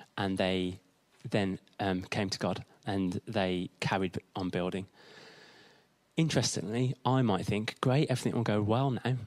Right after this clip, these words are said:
But as we see, everything doesn't go well. It actually gets worse. Um, and I think there's a real lesson for me in this, that firstly, is prayer my first response? And if things get worse, do I then pray again? Um,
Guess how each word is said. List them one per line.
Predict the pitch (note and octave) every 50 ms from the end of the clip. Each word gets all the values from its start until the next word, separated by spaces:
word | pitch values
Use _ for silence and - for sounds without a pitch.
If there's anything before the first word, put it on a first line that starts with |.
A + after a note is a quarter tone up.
| - _ - - - - _ -
But | - A2
as | B2+ B2+ A#2+ -
we | A#2+ A2
see, | - - G2+ F#2 B2 C3 A2 - _ _ _ _ _ _ - -
everything | B2+ A#2 - C3+ B2
doesn't | - C#3+ C3 C#3+ C3
go | C#3 C3+
well. | B2+ C3+ C3+ C3+ B2+ -
It | - B2
actually | - A#2 - - - A#2
gets | G#2+ - - -
worse. | - A2+ A#2 A#2 - - - - - - - - - - - - - _ _ -
Um, | A2 A2 G#2+ G#2+ G#2+ A2 G#2+ G#2+ A2 - - - _ _ _ -
and | - A#2+
I | B2 B2+
think | C#3+ D3+ -
there's | B2+ A#2+ A#2 -
a | - B2+
real | A2 A#2 A2+ G#2+
lesson | G#2+ G#2 G2+ - - B2 A2
for | - -
me | G2 F#2 F2 E2
in | E2 E2+
this, | F2+ G2 - - - - _ - - - - - - - - _ - -
that | A2+ G#2 G#2 - - - _ _ -
firstly, | - - - D3 C#3 B2 A#2 - - - G2+ G#2+ - A#2
is | G#2+
prayer | - - - G#2+ G#2
my | G#2 G2+
first | G2+ - G#2 G2 F#2+
response? | - - - G#2+ G#2 A#2+ - - - - -
And | A2 A2+
if | A2+
things | - - A#2 A2+ G#2+
get | - - - - - _ _ _ _ _ - -
worse, | A#2+ A2 G2+ G2 A2+ A2+ -
do | - B2 G#2
I | G2+
then | G#2 G#2 G2+ G2+
pray | - - G2+ G2 G2
again? | G#2 - G2+ G2 B2+ A#2+ - - - - - - - - - _ -
Um, | - G2+ G2+ G2+ G2+ A2